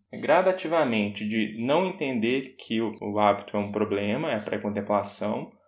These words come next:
pra se tornar ambivalente em relação a esse hábito, isto é, coexistem nele motivação pra parar, ele tem interesse em parar de beber, ele entende que isso tá prejudicando,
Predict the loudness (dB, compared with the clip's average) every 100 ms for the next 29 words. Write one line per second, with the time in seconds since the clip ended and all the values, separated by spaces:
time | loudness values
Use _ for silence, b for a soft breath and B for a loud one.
0 | b 2 2 2 0 0 2 0 0 -4
1 | 2 4 4 6 6 4 0 -2 -6 -4
2 | -2 -2 -2 -4 -4 -4 -2 0 -2 -4
3 | -14 -12 -10 -6 2 2 2 0 2 2
4 | 0 -2 0 -2 0 2 2 2 -2 0
5 | 0 0 -2 -4 -4 -4 -2 0 2 0
6 | 0 -4 -4 -2 0 0 0 0 -2 -4
7 | -2 0 0 -2 -4 0 0 0 -4 -4
8 | -6 -8 -10 -4 -2 -2 -4 -6 -4 -4